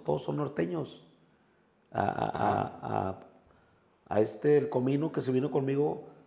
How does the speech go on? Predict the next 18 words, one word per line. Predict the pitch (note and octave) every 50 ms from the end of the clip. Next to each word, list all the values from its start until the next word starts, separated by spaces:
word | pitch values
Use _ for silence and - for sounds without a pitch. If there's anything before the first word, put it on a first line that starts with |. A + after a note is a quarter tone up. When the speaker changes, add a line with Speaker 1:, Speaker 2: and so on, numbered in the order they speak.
| _ _ -
Speaker 1:
pues, | - F#2+ F#2+ - - - - - _ _ -
se | - A#2
hizo | G#2+ - D#3+ E3
colombiano, | F3 E3+ D#3+ D3 C#3+ C#3 C#3+ B2+ - -
pero | A2+ G#2+ G2+ G2 G2 D#2 F2
aún | - - - G#2 A2 C3
así | B2 - - D3
toda | D3 - - - B2+ C#3+
la | E3 D#3+
familia | B2 B2+ B2+ B2 A#2+ C3+ D3+ - -
tocaban. | E3+ - - C#3 C#3 C3+ D3 D3 - - - - - - - -
Speaker 2:
Ujú. | G2 F#2+ G#2 A#2+
Speaker 1:
Ellos | D3+ E3 -
también | - - C#3+ D#3 D#3
tocaban | - D3+ - E3 E3 E3+ E3+ E3 E3 - - - - -
en | A#2+ A#2+
los | A#2 -
camiones. | - G2 G#2 A#2+ D3 F#3 G#3 F#3+ D3+ - -